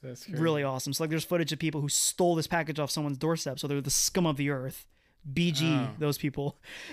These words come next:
Speaker 2: And, um,
Speaker 1: B G. <laughs>
Speaker 2: uh, it's, it's that type of stuff. Like, he, he made one where he actually, and this, I, I'll talk about it really quick.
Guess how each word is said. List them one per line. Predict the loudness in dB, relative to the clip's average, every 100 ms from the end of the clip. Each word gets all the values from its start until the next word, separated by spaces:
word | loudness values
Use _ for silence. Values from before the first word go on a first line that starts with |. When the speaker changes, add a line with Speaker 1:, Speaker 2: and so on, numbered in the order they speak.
| -6
Speaker 2:
And, | 0 2 4
um, | 4 4
Speaker 1:
B | 2
G. | 0 -2 -4 -6 -12 -14 -4
<laughs> | -4 0 2
Speaker 2:
uh, | 4 4 4 2
it's, | 2 4
it's | 4 4
that | 2
type | 2
of | -2
stuff. | -4
Like, | -4 -2
he, | 2 2 2
he | 2
made | 4 2
one | 2 2 2
where | 0
he | 0 0
actually, | 2 2 2
and | 0
this, | -2 -2
I, | -4 -4
I'll | 0 2
talk | 2
about | 2
it | 0
really | 0 0
quick. | 0 -4